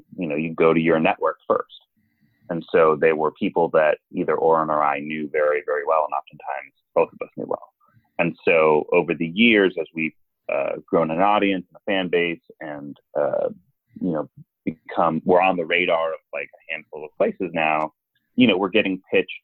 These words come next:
filmmakers that we don't know so well. And so, uh, that's an interesting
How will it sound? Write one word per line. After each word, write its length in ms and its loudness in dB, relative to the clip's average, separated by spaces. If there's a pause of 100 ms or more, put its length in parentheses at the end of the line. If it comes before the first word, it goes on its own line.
(120)
filmmakers 540 -2
that 120 -2
we 140 -6
don't 240 -2
know 220 0 (100)
so 100 -4
well. 260 -8 (540)
And 220 -4
so, 540 4
uh, 360 2 (640)
that's 440 0
an 100 0
interesting 840 -6